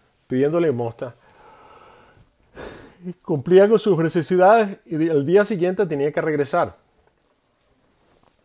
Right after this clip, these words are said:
Él paró y vio todo el resto de la gente caminar,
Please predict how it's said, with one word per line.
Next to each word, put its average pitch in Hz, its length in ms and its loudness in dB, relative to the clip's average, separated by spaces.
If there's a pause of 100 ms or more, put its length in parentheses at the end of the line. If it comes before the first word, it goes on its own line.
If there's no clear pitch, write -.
(2500)
Él 147 180 -8
paró 170 460 -2 (720)
y 131 100 -8
vio 131 380 -2
todo 151 180 -2
el 160 60 -2
resto 143 240 -4
de 156 40 -4
la 131 80 -6
gente 135 240 -8
caminar, 120 560 -6